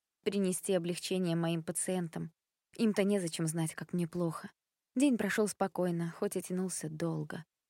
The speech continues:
Зато обратная дорога далась нелегко. Я думала о том, как в прошлый раз эта дорога началась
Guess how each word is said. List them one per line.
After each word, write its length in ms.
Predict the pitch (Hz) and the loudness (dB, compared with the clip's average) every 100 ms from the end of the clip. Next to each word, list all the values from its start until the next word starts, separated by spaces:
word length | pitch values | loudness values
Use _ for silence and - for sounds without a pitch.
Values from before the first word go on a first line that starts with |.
| - | -4
Зато 260 | 190 185 190 | 0 2 2
обратная 480 | 175 214 214 175 | 4 2 2 0
дорога 420 | 170 170 180 165 156 | 2 2 0 0 0
далась 460 | 165 170 165 - | 0 0 -2 -4
нелегко. 600 | 175 165 175 - 170 156 - _ _ - | -4 -4 -6 -8 -8 -8 -8 _ _ 0
Я 160 | 220 | 2
думала 320 | 202 202 196 190 | 4 4 4 2
о 60 | |
том, 240 | - 208 175 | 2 0 0
как 260 | 202 202 | -4 -4
в 80 | - | -4
прошлый 380 | - 190 - 190 | -2 0 0 0
раз 220 | 208 190 | 0 -2
эта 160 | 170 175 | -4 -4
дорога 360 | 180 190 175 | -2 0 0
началась 580 | 170 165 180 180 170 - | -2 -4 -4 -4 -6 -10